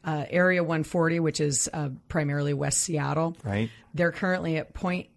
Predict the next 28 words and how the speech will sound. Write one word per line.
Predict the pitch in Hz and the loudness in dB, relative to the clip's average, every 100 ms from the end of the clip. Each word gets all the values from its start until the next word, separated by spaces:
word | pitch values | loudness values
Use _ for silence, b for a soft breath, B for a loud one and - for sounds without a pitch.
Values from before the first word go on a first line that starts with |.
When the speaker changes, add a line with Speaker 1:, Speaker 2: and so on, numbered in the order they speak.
| - | -4
Speaker 1:
eight | 156 - - | -4 -4 -6
four | 170 151 | -4 -2
months | 151 151 143 | -2 -2 -2
of | 139 | -2
inventory. | 139 139 135 147 123 78 - - | -2 -4 -4 -4 -4 -6 -8 -14
Speaker 2:
Wow. | - - - - - - | -12 -10 -10 -14 -12 -2
Speaker 1:
They're | 156 - - - | -2 -2 -4 0
<laughs> | 143 | 2
Speaker 2:
Less | 110 131 127 | 6 4 4
Speaker 1:
it's | 151 | 6
Speaker 2:
than | |
a | 139 | 8
Speaker 1:
un-, | 113 | 8
Speaker 2:
month | 110 196 | 8 10
Speaker 1:
under | 208 214 | 12 12
Speaker 2:
of | |
Speaker 1:
a | 214 | 10
Speaker 2:
inventory. | 185 170 160 95 95 | 8 6 4 2 0
Speaker 1:
month. | 127 | 4
Speaker 2:
And | 127 | 4
there's, | 131 - | 4 8
what's | 180 - | 8 8
a | 143 | 8
healthy | 135 135 117 | 8 6 4
number? | 101 92 82 | 4 2 -2
Six | - 135 - | -2 -2 2
months? | 190 240 - - - | 2 2 -4 -12 -2
Speaker 1:
Uh, | 160 | -2